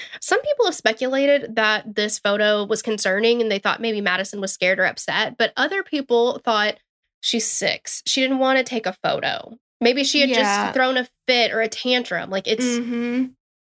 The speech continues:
Speaker 2: I mean, it didn't, I mean, obviously, I di-, I didn't know her. It didn't look that strange to me. It looked like she was just,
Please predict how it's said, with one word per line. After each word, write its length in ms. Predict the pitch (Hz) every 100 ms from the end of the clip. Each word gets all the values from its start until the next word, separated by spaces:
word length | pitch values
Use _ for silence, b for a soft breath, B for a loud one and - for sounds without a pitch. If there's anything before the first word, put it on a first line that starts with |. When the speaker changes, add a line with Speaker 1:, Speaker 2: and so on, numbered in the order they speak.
| _
Speaker 2:
I 100 | 294
mean, 140 | 320 349
it 140 | 359
didn't, 460 | 381 427 440 277 277
I 80 | 269
mean, 140 | 277
obviously, 400 | 262 269 277 269
I 80 | 247
di-, 120 | 247 -
I 80 | 233
didn't 360 | 233 233 -
know 280 | 220 220 247
her. 480 | 233 214 208 208 -
It 140 | 226
didn't 340 | 220 233 233 -
look 380 | 220 214 214 - - _ _
that 220 | 226 -
strange 560 | - - 202 214 233 -
to 140 | 277
me. 380 | 269 285 294 294
It 220 | 226 226
looked 220 | 226 220
like 200 | 226 208
she 200 | - -
was 220 | 113 107 -
just, 360 | 107 214 -